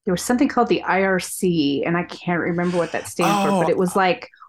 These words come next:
Speaker 1: old. I mean, like, I can't even describe it anymore. It was so
Speaker 2: Yeah.
Speaker 1: old school, but it was just, you know, just, you just chatted online with people. We had a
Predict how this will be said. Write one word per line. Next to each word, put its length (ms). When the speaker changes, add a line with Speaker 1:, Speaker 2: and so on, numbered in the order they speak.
Speaker 1:
old. 400
I 140
mean, 440
like, 400
I 120
can't 240
even 120
describe 420
it 40
anymore. 380
It 80
was 140
so 120
Speaker 2:
Yeah. 160
Speaker 1:
old 140
school, 280
but 140
it 80
was 160
just, 320
you 120
know, 100
just, 340
you 140
just 260
chatted 420
online 360
with 180
people. 300
We 140
had 200
a 200